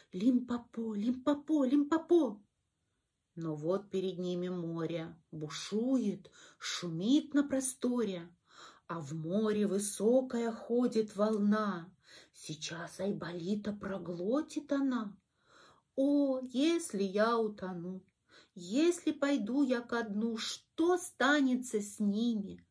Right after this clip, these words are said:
с больными, свои-, с моими зверями лесными?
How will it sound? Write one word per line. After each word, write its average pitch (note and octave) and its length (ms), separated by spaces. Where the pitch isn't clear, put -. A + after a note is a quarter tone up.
с F#3 160
больными, A#3 960
свои-, G3 580
с - 120
моими G#3 440
зверями G3 640
лесными? F#3 920